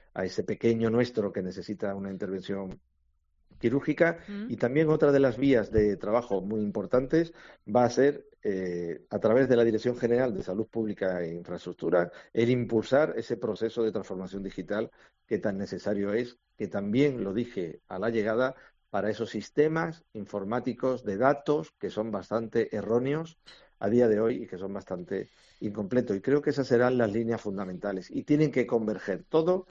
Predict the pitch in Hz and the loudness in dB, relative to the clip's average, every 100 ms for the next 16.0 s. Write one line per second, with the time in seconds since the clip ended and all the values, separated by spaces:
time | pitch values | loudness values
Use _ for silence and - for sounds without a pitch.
0 | - - - 120 113 127 120 107 - 156 | -20 -20 -10 -4 0 2 2 2 2 2
1 | 180 - _ _ - - - 117 117 101 | 2 -4 _ _ -20 -10 0 2 2 -2
2 | - 113 117 107 101 131 143 - 123 - | -4 -2 -2 -2 0 0 0 0 -2 -2
3 | - 123 160 165 151 151 139 151 - 110 | -2 0 4 4 2 0 -2 -4 -2 -4
4 | 101 104 113 98 95 98 92 117 110 107 | -2 -2 -2 -4 -6 -8 -6 -6 -4 -4
5 | 107 117 117 98 90 92 90 - 87 85 | -2 -2 -2 -6 -6 -8 -10 -16 -16 -14
6 | 82 90 82 _ - - - 113 - 98 | -14 -14 -14 _ -20 -20 -8 -6 -4 -4
7 | 107 117 101 92 - - 123 127 123 110 | -2 -2 -2 -4 -6 -2 4 6 6 4
8 | 98 139 165 180 180 _ _ _ _ _ | 4 2 2 0 -4 _ _ _ _ _
9 | _ - 117 104 165 143 117 139 151 156 | _ -4 -4 0 2 2 2 2 0 0
10 | 175 175 - - _ - 120 107 - 110 | -2 -4 -14 -20 _ 0 2 0 0 2
11 | 135 - 113 98 104 104 101 104 - - | 4 2 -2 -2 -2 -2 -4 -6 -8 -10
12 | 82 78 - _ _ - _ _ _ - | -8 -8 -12 _ _ -20 _ _ _ -6
13 | 107 139 156 131 135 160 139 101 113 135 | 0 2 4 2 2 2 2 -2 -2 -2
14 | 104 - - 98 95 90 85 85 - 98 | -2 -6 -12 -8 -6 -6 -6 -8 -8 -6
15 | 98 101 113 139 165 - - 135 175 180 | -2 0 2 2 2 0 2 4 4 0